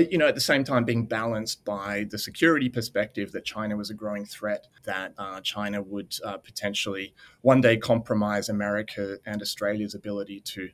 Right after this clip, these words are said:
to collaborate, to, to shape the region, uh, in the way that we would like to.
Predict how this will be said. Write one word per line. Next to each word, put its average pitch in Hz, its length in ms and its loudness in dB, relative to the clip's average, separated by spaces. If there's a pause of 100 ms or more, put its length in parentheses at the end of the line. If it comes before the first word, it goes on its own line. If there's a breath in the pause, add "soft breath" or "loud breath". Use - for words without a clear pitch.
(160 soft breath)
to 120 80 -2
collaborate, 104 720 0
to, 101 280 -6
to 123 120 -4
shape 117 320 2
the 104 140 -2
region, 104 600 -4
uh, 127 140 2
in 143 120 2
the 127 80 4
way 117 140 6
that 110 140 0
we 110 80 -2
would 104 160 -6
like 120 240 0
to. 98 260 -4